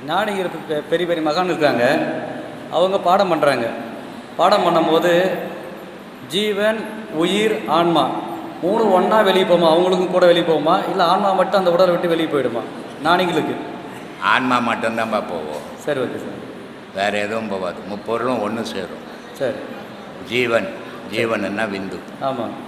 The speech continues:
Speaker 2: உயிர், உயிர்னா மூச்சு.
Speaker 1: சரி, ஓகே.
Speaker 2: ஆன்மான்னா சப்தம்.
Speaker 1: சரி.
Speaker 2: அகார, உகார, மகாரத்துக்கு பேர்.
Speaker 1: சரி.
Speaker 2: இது மூணும் தனித்தனியா இருக்கிற வரைக்கும் மனிதனுடைய இயக்கம்.
Speaker 1: சரி.
Speaker 2: இது மூணும் ஒண்ணு சேரும்போது வெளியே போயிடும்.
Speaker 1: சரி.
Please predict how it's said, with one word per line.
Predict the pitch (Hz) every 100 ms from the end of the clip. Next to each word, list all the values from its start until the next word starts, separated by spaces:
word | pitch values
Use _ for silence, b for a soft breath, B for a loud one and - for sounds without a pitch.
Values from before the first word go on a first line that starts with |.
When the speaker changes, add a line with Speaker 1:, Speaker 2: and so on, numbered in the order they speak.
| -
Speaker 2:
உயிர், | 104 117 117 110 -
உயிர்னா | 101 110 101 98 107
மூச்சு. | 101 101 - 98 - -
Speaker 1:
சரி, | 147 123
ஓகே. | 107 - - - -
Speaker 2:
ஆன்மான்னா | 110 117 110 95 107
சப்தம். | 113 90 - - 90 -
Speaker 1:
சரி. | - 131 104 104 - - - 101
Speaker 2:
அகார, | 101 104 101 104
உகார, | 90 95 95
மகாரத்துக்கு | 104 90 95 95 87 - -
பேர். | 92 92 - - -
Speaker 1:
சரி. | 151 117 98 - - - -
Speaker 2:
இது | 104
மூணும் | 104 117 139 139 117 104 101 - - -
தனித்தனியா | 113 117 123 123 131
இருக்கிற | 120 113 110
வரைக்கும் | 107 110 110 107
மனிதனுடைய | 110 107 107 90 92
இயக்கம். | 101 95 87 - - -
Speaker 1:
சரி. | 127 101
Speaker 2:
இது | 95 95 120
மூணும் | 131 127 113
ஒண்ணு | 123
சேரும்போது | 123 113 101 98 104
வெளியே | 98 98 98
போயிடும். | 85 80 - - - -
Speaker 1:
சரி. | 135